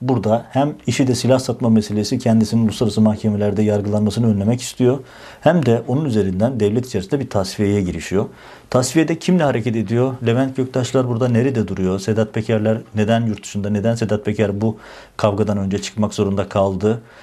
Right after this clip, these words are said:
E, Veli Küçükler bu işin neresinde duruyor? Süleyman Soylu bu işin neresinde duruyor? Bunların hepsi önemli sorular. Bunları önümüzdeki günlerde görüp anlayabileceğiz. Davanın akışına, seyrine göre, e, anlayabileceğiz. Yani Necip Hablemitoğlu meselesi burada bir paravan.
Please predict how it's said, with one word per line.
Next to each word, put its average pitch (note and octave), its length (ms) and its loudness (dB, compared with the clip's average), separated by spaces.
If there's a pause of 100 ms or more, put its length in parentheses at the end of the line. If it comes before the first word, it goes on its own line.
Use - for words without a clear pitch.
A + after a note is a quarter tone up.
(240)
E, G2+ 120 -2
Veli B2+ 200 4
Küçükler B2+ 380 -2
bu A#2+ 80 0
işin A2+ 160 0
neresinde G#2 440 0
duruyor? G2+ 280 0
Süleyman G#2+ 380 0
Soylu G#2 260 -2
bu G2+ 60 -4
işin G2 160 -4
neresinde G2 380 0
duruyor? A#2 180 2
Bunların C3+ 200 0
hepsi D3+ 240 -4
önemli A2 320 2
sorular. F#2+ 500 -2 (360)
Bunları D3+ 240 4
önümüzdeki C3+ 340 0
günlerde B2 340 2
görüp A#2 260 0
anlayabileceğiz. A2 600 2
Davanın G#2 400 0 (140)
akışına, G#2 420 0
seyrine A2 440 2
göre, G#2 300 0 (640)
e, A2 500 4
anlayabileceğiz. A#2 840 0
Yani A#2+ 280 0
Necip C3 260 -2
Hablemitoğlu B2 640 0
meselesi A2+ 640 0
burada A2 320 0
bir G#2+ 120 -2
paravan. G2 480 0